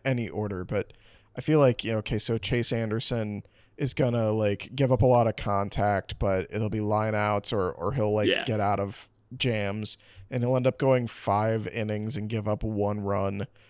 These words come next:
Speaker 1: and they'll lose the game three to one or three to two or something like that.
Speaker 2: <laughs>
Speaker 1: And then, uh,
Speaker 2: Yeah.
Speaker 1: <laughs> the, the, the next night it'll be,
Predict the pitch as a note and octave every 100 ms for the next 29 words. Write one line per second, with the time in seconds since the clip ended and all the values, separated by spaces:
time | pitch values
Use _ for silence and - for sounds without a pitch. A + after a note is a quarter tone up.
0 | _ - A2+ A2+ A2+ A2+ A#2 G#2+ G#2+ G#2+
1 | G2+ - - A2+ G#2 G#2+ G#2 G2 F#2+ F#2
2 | F#2+ - A#2 G#2+ G2 - A2 F#2+ E2+ F2+
3 | F2+ G2 F2+ E2+ - G#2 D#2+ - - -
4 | - - - A2+ A2 A2+ A2+ A2 G#2+ G#2
5 | G2+ G2 G2+ - - D#2+ - F2+ C#3 F#3
6 | D#3 E3 C3+ B2+ A2+ - - D#3 C#3 C3+
7 | A2+ - A#2+ A2+ A2+ A#2 G#2+ G#2+ A2 G2+
8 | G2+ F#2